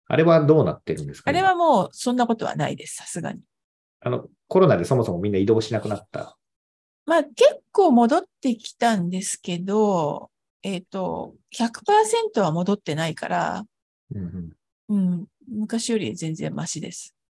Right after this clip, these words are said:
Speaker 1: あの、一時期Twitterとかね、ああいうアイティー系の企業もサンフランシスコに移住してみたいな流行りがありましたけど、
Speaker 2: はい。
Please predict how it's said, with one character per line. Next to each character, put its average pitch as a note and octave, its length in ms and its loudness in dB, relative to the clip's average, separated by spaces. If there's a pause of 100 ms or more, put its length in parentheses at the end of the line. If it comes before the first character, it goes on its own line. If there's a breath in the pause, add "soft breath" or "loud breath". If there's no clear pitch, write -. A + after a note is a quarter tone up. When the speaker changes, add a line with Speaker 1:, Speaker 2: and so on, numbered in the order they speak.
(520)
Speaker 1:
あ A#2+ 120 -4
の、 A#2+ 300 2
一 C3+ 120 -2
時 G3+ 140 0
期 B2 80 -6
Twitter C#3+ 480 2
と E2+ 100 -6
か D#2+ 200 -4
ね、 E2+ 140 -8
あ D#2+ 60 -8
あ G2 60 -2
い G2 120 2
う F#2+ 200 -2 (440)
ア G2+ 100 -4
イ F#2+ 80 -6
テ G2+ 80 -6
ィ - 20 -4
ー - 40 -18
系 G#2 80 0
の F#2+ 60 -4
企 G2+ 180 -8
業 F#2+ 120 4
も D#2 100 -8
サ G2 140 -2
ン F#2+ 40 -2
フ G2+ 60 -4
ラ G2+ 40 -2
ン - 20 -2
シ G2 120 -8
ス - 60 -16
コ F#2 100 -6
に E2+ 100 -2
移 E2+ 40 -4
住 F2 180 -6
し - 80 -10
て G2 100 -2
み E2 120 -6
た - 100 -10
い - 40 -10
な - 120 -10
流 F#2 60 2
行 F2+ 80 0
り F2+ 60 -4
が E2 80 -6
あ D#2 40 -8
り E2+ 100 -6
ま F2 140 -8
し - 60 -16
た D#2+ 100 -10
け D#2 100 -10
ど、 D#2 400 -8
Speaker 2:
は F#3 220 -8
い。 D#3+ 160 -12